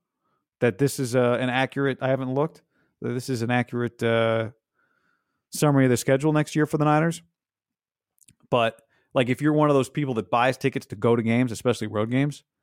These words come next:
it's gonna be, that, that's an incredible schedule, potentially. Miami, Buffalo, the Jets, the Patriots, Dallas, uh,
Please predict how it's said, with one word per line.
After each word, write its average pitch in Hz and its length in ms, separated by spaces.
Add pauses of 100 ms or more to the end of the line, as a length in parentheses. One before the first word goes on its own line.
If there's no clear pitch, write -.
(540)
it's 170 160
gonna 123 200
be, 95 380 (400)
that, 156 140
that's 160 180
an - 60
incredible 110 480
schedule, 113 540
potentially. 90 500 (960)
Miami, 120 320
Buffalo, 117 440
the 104 120
Jets, 113 360
the - 80
Patriots, 151 520 (920)
Dallas, 110 560 (800)
uh, 95 420